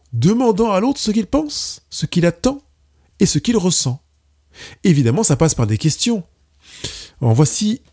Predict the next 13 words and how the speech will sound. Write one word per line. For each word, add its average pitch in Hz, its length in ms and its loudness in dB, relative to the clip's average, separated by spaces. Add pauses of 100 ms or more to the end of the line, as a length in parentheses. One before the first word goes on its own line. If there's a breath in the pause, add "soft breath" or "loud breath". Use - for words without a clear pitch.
(560)
quelques-unes. 214 720 2 (1400)
Que 302 100 2
voulez-vous 160 440 4
dire ? 101 400 0 (640)
Point 80 160 -2
de 73 40 -8
suspension, - 580 -8
quand, 76 200 -8
ceci, - 280 -14
cela. - 380 -12 (960 loud breath)
Comment 254 240 0
expliquez-vous 123 680 2
que ? 110 320 2